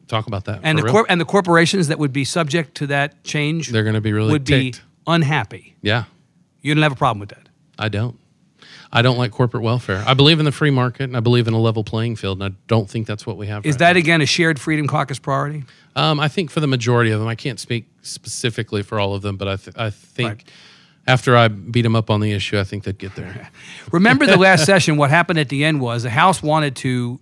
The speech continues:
Speaker 2: make the threshold beyond which local officials had to go to the voters to raise property taxes. They wanted that to be six percent. The Senate wanted it to be four percent. They could not find common purpose.
Speaker 1: So we
Speaker 2: Then
Speaker 1: ended at two and a half.
Speaker 2: So then after the election was over and the governor was running for re-election, he said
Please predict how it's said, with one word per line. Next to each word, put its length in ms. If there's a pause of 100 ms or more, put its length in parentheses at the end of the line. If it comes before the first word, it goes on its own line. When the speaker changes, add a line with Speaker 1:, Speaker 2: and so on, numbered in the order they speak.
(100)
Speaker 2:
make 260
the 100
threshold 640
beyond 340
which 200
local 260
officials 320
had 160
to 60
go 180
to 140
the 100
voters 380
to 80
raise 180
property 340
taxes. 360 (160)
They 80
wanted 240
that 100
to 60
be 100
six 280
percent. 480 (640)
The 100
Senate 300
wanted 260
it 80
to 60
be 120
four 240
percent. 320
They 100
could 180
not 160
find 280
common 300
purpose. 340
Speaker 1:
So 60
we 40
Speaker 2:
Then 120
Speaker 1:
ended 80
at 120
two 140
and 80
a 40
half. 280
Speaker 2:
So 120
then 140
after 400
the 240
election 320
was 100
over 220
and 80
the 60
governor 240
was 100
running 160
for 80
re-election, 480
he 160
said 320